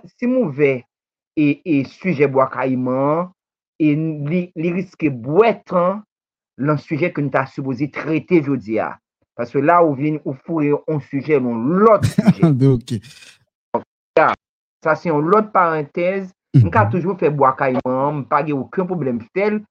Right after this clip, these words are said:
Speaker 1: men se pa sa ke nou te antann pou nou te pale jodi a. Men se a mwens ke n ap chanje imedyatman de sijè, nou va prepare
Speaker 2: Oui.
Speaker 1: de Vodou e de avansè so-, sosyo-ekonomik d Ayiti, n ap pale de Bwa Kayman e se, e, e, e emisyon fèt sou Bwa Kayman, la kanpe la.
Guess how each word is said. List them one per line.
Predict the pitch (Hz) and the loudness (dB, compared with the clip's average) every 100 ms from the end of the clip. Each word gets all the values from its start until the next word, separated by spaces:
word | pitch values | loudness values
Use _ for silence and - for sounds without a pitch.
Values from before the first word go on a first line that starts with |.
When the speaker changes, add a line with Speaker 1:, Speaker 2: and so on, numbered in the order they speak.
| _ _ | _ _
Speaker 1:
men | 104 147 185 | -6 -2 -2
se | 185 | -2
pa | 165 160 | -4 -2
sa | 147 | -4
ke | 139 | -4
nou | 127 120 | -6 -6
te | 123 | -6
antann | 117 113 139 | -8 -6 -8
pou | 120 | -6
nou | 120 | -8
te | 110 110 | -6 -6
pale | 95 92 139 185 | -6 -4 2 2
jodi | 156 139 107 98 82 | 2 -2 -6 -12 -16
a. | 65 _ _ _ _ - | -18 _ _ _ _ -12
Men | 113 | -12
se | - 147 - | -6 -4 0
a | 156 | 2
mwens | 180 269 339 - | 4 4 4 -4
ke | - 185 254 - | -2 0 0 -4
n | 127 | -6
ap | 123 | -4
chanje | - 135 | -6 -6
imedyatman | 131 135 160 202 - - 175 | -4 -2 2 2 2 0 0
de | 165 | 0
sijè, | 165 170 139 139 190 - _ _ _ | -2 -6 -8 -6 -6 -10 _ _ _
nou | 123 | -4
va | 127 | -2
prepare | 143 175 196 | 0 4 6
Speaker 2:
Oui. | 117 | 4
Speaker 1:
de | 139 | 0
Vodou | 123 127 127 | -4 -6 -4
e | 127 | -4
de | 120 127 _ - | -4 -6 _ -8
avansè | 127 - | -8 -6
so-, | 127 - | -12 -12
sosyo-ekonomik | 151 127 123 123 139 131 123 | -16 -12 -8 -4 -2 -2 -2
d | 120 | 0
Ayiti, | 113 117 117 202 220 - _ _ | 0 -2 -4 -6 -6 -8 _ _
n | 131 | -6
ap | 139 | -2
pale | 151 143 | 0 0
de | 131 | -2
Bwa | 135 120 | -2 -2
Kayman | 113 120 139 196 165 | -2 -4 -2 -2 -4
e | 120 | -8
se, | 113 113 131 | -8 -10 -6
e, | 120 117 113 | -4 -4 -4
e, | 123 117 - | -6 -6 -6
e | 143 | -6
emisyon | 131 123 151 147 | -6 -2 -2 -2
fèt | 127 | -8
sou | 123 | -4
Bwa | 110 | -4
Kayman, | 104 104 120 214 - | -2 -4 -4 -4 -4
la | 104 | -8
kanpe | - 190 220 | -4 -2 0
la. | 165 87 | 0 -2